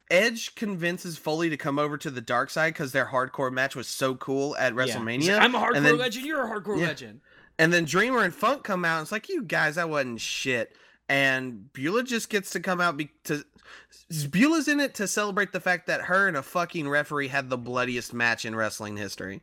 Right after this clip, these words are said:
Speaker 2: Yep.
Speaker 1: Um, I don't know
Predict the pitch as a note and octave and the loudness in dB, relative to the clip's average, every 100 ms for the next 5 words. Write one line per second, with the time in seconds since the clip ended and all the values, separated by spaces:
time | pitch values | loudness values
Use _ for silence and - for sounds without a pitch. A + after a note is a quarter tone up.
0 | - B2 C3 C3+ - - A#2 A2 G2+ G2+ | -8 0 0 0 -4 0 4 4 2 -2
1 | - _ _ _ _ _ _ - C3+ D3+ | -10 _ _ _ _ _ _ 2 4 4
2 | D3+ C#3+ C3+ | 4 2 0